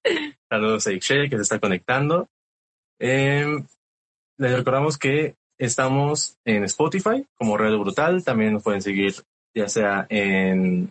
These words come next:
en Facebook, da igual aquí en Instagram y todo, para que nos estén siguiendo, y también en Twitter.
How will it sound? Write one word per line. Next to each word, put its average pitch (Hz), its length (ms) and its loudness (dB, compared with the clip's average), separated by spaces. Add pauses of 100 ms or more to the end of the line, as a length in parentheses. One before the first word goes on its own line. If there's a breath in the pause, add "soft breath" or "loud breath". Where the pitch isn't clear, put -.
(1000)
en 110 140 0
Facebook, 113 680 0
da 104 100 -2
igual 101 240 0
aquí 98 200 -2
en 101 100 0
Instagram 101 420 0
y 92 40 -2
todo, 139 260 0
para 98 200 -2
que 101 100 -8
nos 92 260 0
estén 104 380 0
siguiendo, 127 440 -2
y 120 100 -2
también 113 260 0
en 117 100 -4
Twitter. - 300 -6